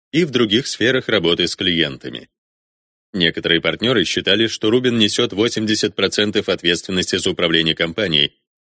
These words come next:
и лишь двадцать процентов принадлежит Фридману. Последний имел очень поверхностное представление о том, что собой представляет приобретающая всё большую важность сфера деятельности Goldman, связанная с принятием риска. Эти два человека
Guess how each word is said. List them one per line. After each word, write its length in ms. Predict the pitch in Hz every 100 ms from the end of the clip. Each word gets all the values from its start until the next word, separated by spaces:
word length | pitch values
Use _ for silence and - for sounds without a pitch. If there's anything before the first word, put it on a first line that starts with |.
| _
и 140 | 117
лишь 260 | 104 107 -
двадцать 560 | 113 90 78 - 98 101
процентов 560 | 110 - 101 98 98
принадлежит 720 | - 117 110 92 87 82 82
Фридману. 520 | - 82 65 62 57 - _ _ _ _ _ _ _ _
Последний 600 | 80 78 80 98 131 147 -
имел 280 | 113 117 120
очень 300 | 123 120 117
поверхностное 640 | 120 135 - 98 - 85
представление 640 | 80 85 - 85 80 80
о 60 | 78
том, 180 | 131 139
что 240 | - 139
собой 260 | - 117 110
представляет 720 | 107 104 104 90 92 95 - _ _
приобретающая 720 | 113 104 104 90 87 - 87
всё 120 | - 87
большую 360 | 85 - 85
важность 520 | 85 82 85 80 -
сфера 360 | - - 95 90
деятельности 560 | 90 85 87 87 - 82
Goldman, 460 | 110 117 82 80 - _
связанная 640 | - 127 110 95 95 87 87
с 80 |
принятием 640 | - 117 90 73 - 85 85
риска. 400 | 80 - - - _ _ _ _ _ _ _ -
Эти 300 | 76 - 82
два 200 | 82 85
человека 640 | 82 76 143 - 131